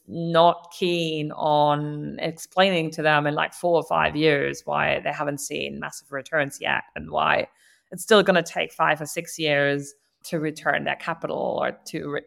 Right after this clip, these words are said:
to have, like, a considerable return, right? So I really wanted someone who was kind of patient enough to understand how venture works.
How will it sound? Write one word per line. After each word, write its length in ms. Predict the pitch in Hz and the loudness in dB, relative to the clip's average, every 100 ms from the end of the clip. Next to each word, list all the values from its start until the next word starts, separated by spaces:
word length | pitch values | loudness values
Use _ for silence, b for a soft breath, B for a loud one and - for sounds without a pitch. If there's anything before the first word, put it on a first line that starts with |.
| - | -10
to 180 | 151 143 | -8 -4
have, 180 | 147 139 | -4 -4
like, 160 | 127 | -6
a 80 | 143 _ | -14 _
considerable 560 | 165 160 156 147 151 135 | -12 -10 -10 -10 -12 -14
return, 420 | 139 - 143 - | -14 -6 -6 -6
right? 300 | - 151 185 b b b b b | -6 -6 -8 b b b b b
So 460 | - 190 175 175 - | 4 8 10 10 8
I 100 | 185 | 6
really 220 | 185 196 | 6 4
wanted 300 | 196 202 190 | 6 4 4
someone 840 | - 185 185 165 160 160 160 160 - 170 | 0 2 6 8 8 6 2 -4 -8 -4
who 240 | 165 160 | 0 0
was 160 | 156 156 | -2 -4
kind 200 | - 165 | -2 -4
of 60 | - | -4
patient 340 | 202 196 180 | -6 -4 -2
enough 420 | 160 160 151 - - | 2 2 2 -4 -10
to 180 | 160 156 | -4 -4
understand 680 | 151 - 156 143 143 135 139 | -4 -6 -4 -4 -6 -8 -12
how 100 | 160 | -10
venture 340 | 147 139 - 160 | -6 -6 -6 -8
works. 680 | 151 - 294 - - - | -2 0 0 -4 -18 -18